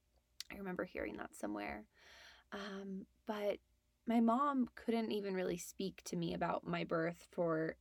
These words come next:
a long time because it was traumatic, completely understandably so. Um, and, and I really believe that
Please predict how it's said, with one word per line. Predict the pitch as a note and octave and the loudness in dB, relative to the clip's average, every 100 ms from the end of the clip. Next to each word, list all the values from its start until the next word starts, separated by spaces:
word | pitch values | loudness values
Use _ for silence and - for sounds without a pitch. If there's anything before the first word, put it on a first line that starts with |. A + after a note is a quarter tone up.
| - | 0
a | F3 | 2
long | E3 F3+ E3 E3 E3 | 2 2 2 2 -2
time | - F3+ F#3+ - F#3+ | -2 -2 -2 -2 -2
because | F#3+ - F#3 G3 E3+ F3 - | -4 -4 -2 -2 -2 -4 -2
it | F3+ | 0
was | - F3 | 0 -2
traumatic, | - - F3+ - - - - - - - _ - | -6 -2 2 2 2 -2 -4 -10 -20 -20 _ -10
completely | - F3+ - F#3+ - D#3 - - | -8 -8 -2 0 2 0 0 -2
understandably | E3 - - - - - - | -2 -4 -6 -4 -4 -6 -8
so. | - - - - - - _ - - - - - - - | -4 -2 0 -2 -6 -12 _ -20 -20 -20 -20 -20 -12 -2
Um, | F#3+ F#3 F3+ - _ _ - | 2 2 0 -6 _ _ 2
and, | A#3 A3 F#3+ F#3 D4 D#4 - - _ _ | 4 6 6 6 6 4 -4 -16 _ _
and | F3+ D3 - G#2 A2+ - _ _ _ _ _ _ _ _ _ _ _ _ _ _ - _ _ _ _ _ _ _ - | -2 -2 -2 -4 -6 -12 _ _ _ _ _ _ _ _ _ _ _ _ _ _ -20 _ _ _ _ _ _ _ 6
I | A3 | 8
really | G#3 A3 A#3+ | 10 10 10
believe | A3 F#3+ F#3+ G3 F#3 F3+ E3+ - _ - | 8 6 4 0 2 0 -2 -12 _ -6
that | F#3 F3 E3+ D#3+ - | -2 2 2 2 -2